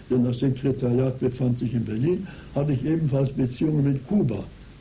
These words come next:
mit den Gewerkschaften in Kuba. Und in den Gewerkschaften in Kuba, ebenso wie in Mexiko,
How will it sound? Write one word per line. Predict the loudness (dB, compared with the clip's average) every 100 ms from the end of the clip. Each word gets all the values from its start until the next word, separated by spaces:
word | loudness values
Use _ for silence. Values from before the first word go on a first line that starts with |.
| -2
mit | 0 2
den | 2 4
Gewerkschaften | 2 2 0 -2 -2 -2 0 0
in | 2
Kuba. | 2 2 0 -4 -12 -20 -10
Und | -2 0
in | 2 2
den | 2
Gewerkschaften | 2 2 2 0 -2 0 2
in | 2
Kuba, | 2 2 2 -4 -10 -10 -2
ebenso | 0 2 2 2
wie | 2
in | 2
Mexiko, | 2 0 -4 0 0